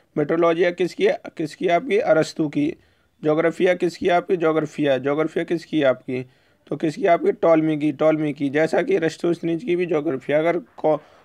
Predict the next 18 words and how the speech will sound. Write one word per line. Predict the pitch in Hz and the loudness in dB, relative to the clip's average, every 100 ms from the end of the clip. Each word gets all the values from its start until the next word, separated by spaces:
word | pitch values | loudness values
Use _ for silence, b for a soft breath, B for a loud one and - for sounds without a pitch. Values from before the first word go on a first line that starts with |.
| b | b
क्वेश्चन | 156 151 - 180 - | 0 0 0 -2 -2
आए | 160 170 175 156 | 0 2 2 0
तो | - 180 | -2 -2
टॉलमी | - 160 160 180 | 2 2 4 0
दिया | 170 180 | 2 2
होगा | 175 202 185 | 4 4 4
या | 180 170 | 4 2
तो | 175 | 0
अरस्तुस्थिनीज | 160 156 131 - 151 - 147 139 | -2 -2 -2 -2 -4 -2 -4 -2
दिया | 143 | 2
होगा, | 135 135 139 | 2 2 0
दोनों | 147 165 | 0 -2
में | 175 | -4
से | 175 | -4
कोई | 165 165 | -2 -2
एक | 156 | -2
दिया | 147 135 | -2 -2
होगा। | 127 127 | 0 -2